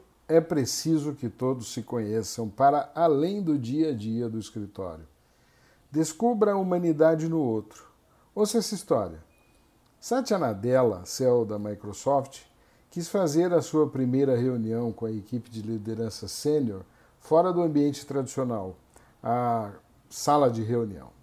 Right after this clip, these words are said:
Escolheu um espaço aberto, no próprio campus da empresa, onde foram colocados sofás e poltronas para que as pessoas pudessem se acomodar confortavelmente.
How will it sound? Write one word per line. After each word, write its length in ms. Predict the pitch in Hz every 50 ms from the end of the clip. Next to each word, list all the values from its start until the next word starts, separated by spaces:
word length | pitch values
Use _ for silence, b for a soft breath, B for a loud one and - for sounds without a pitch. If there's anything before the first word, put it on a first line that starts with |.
| _ _ _ _ _ b b b b b b b b
Escolheu 400 | 143 131 - 196 190 185 185 190
um 160 | 202 196 180 147
espaço 540 | 120 - - - 135 127 123 - - 131
aberto, 600 | 120 110 117 120 131 135 143 131 - - - 135 127 - _ _ _ _ _ _
no 140 | - 107 107
próprio 380 | 101 - 127 123 117 - 113 107
campus 400 | - - 120 113 - 113 104 98
da 120 | 117 113
empresa, 600 | 110 101 - - 110 117 123 127 117 110 123 127 b b b b b b b b b b b _
onde 260 | 156 180 196 180 175
foram 280 | 160 - 202 208 208 180
colocados 500 | - 190 180 165 160 160 143 135 131 -
sofás 540 | 156 151 - - - 147 156 160 147 127
e 40 | 123
poltronas 760 | 110 - 113 113 104 - 127 143 151 147 135 113 98 - b b b b b b _
para 160 | - 165 170
que 120 | 156 - 165
as 80 | 156
pessoas 480 | - - 151 131 - - 156 160 156 156
pudessem 640 | - 196 165 131 127 131 135 - - - 151 151 151
se 200 | 151 - - 143
acomodar 600 | 127 - - 135 120 117 107 147 147 127 110 107
confortavelmente. 1120 | - - 120 - - 127 113 98 - 110 107 98 107 101 87 73 65 - - - - -